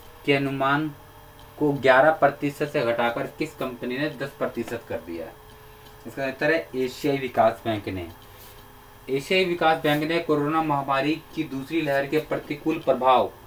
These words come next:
को ध्यान में रखते हुए चालू वित्त वर्ष के लिए भारत के आर्थिक विकास के अनुमान को ग्यारह प्रतिशत से घटाकर दस प्रतिशत कर दिया है। जबकि बात करें इसी वर्ष, वो मार्च की अंतिम तिमाही में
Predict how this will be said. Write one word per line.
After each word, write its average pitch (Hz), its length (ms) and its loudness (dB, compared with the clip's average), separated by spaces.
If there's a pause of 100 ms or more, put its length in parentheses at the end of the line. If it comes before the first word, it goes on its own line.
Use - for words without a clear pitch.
(160)
को 151 100 -2
ध्यान 131 360 -2
में 147 160 -2
रखते 123 300 -2
हुए 110 200 -4
चालू 139 380 0
वित्त 143 240 -10
वर्ष 135 260 -8
के 127 100 -6
लिए 127 200 -2
भारत 127 420 -4 (340)
के - 60 -4
आर्थिक 131 380 0
विकास 127 420 0
के 131 60 -2
अनुमान 123 400 -2
को 135 300 -4 (600)
ग्यारह 135 300 4
प्रतिशत 156 560 0
से 160 100 2
घटाकर 117 540 0 (180)
दस 131 340 -6
प्रतिशत 127 480 -6
कर - 80 -2
दिया 90 300 -4
है। 98 180 -10
जबकि 127 240 -6
बात 143 340 4
करें 160 140 0
इसी 143 300 -4
वर्ष, 127 220 0 (800)
वो 117 260 -2 (640)
मार्च 135 440 2
की 147 80 -2
अंतिम 135 320 -4
तिमाही 117 400 -4
में 135 260 -4